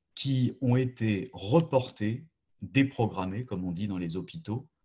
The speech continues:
compte tenu du fait que les hôpitaux sont submergés, euh, par, euh, les, la deuxième vague de la pandémie de covid dix-neuf, que, euh,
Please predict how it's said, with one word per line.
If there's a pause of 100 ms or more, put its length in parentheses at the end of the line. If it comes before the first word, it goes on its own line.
(280)
compte
tenu
du
fait
que
les
hôpitaux
sont
submergés, (600)
euh, (100)
par,
euh, (460)
les,
la
deuxième
vague
de
la
pandémie
de
covid
dix-neuf, (500)
que,
euh,